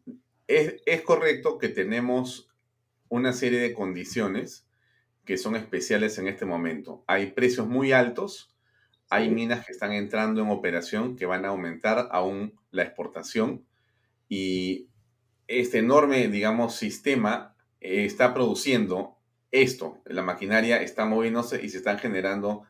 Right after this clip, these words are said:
Speaker 1: en realme-, realmente recaudaciones muy importantes.
Speaker 2: Ujú.
Speaker 1: Eh, cualquier gobierno sentado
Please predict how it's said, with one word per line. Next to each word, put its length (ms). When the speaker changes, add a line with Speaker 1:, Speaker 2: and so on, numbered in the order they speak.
Speaker 1:
en 100
realme-, 340
realmente 440
recaudaciones 640
muy 140
importantes. 800
Speaker 2:
Ujú. 160
Speaker 1:
Eh, 440
cualquier 340
gobierno 720
sentado 720